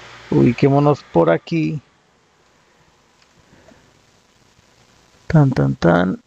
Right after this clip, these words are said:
Eh, aquí hay un problema resuelto. Creo que tiene que ver con mostrar título. Y hay un problema propuesto. Nos enfocaremos en esta sección. La de mostrar título ya está.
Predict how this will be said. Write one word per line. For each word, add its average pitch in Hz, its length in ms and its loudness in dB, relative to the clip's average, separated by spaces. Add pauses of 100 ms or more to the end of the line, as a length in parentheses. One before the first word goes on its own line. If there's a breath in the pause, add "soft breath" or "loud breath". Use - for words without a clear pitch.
Eh, 143 280 2
aquí 139 220 -6
hay 147 80 -2
un 147 140 -6
problema 139 400 -4
resuelto. 165 1080 -2
Creo 147 240 -2
que 147 100 -2
tiene 147 220 -2
que - 100 -2
ver 143 160 0
con 147 180 -4
mostrar 135 460 -2
título. 180 800 0 (100)
Y 190 300 -2
hay 165 160 2
un 156 140 -6
problema 143 400 -2
propuesto. 127 640 -6
Nos 123 200 -4
enfocaremos 156 1000 0
en 160 200 0
esta 135 300 -2
sección. 123 520 -6
La 123 80 2
de 135 60 0
mostrar 135 400 -4
título 185 440 -2
ya 135 160 0
está. - 400 -8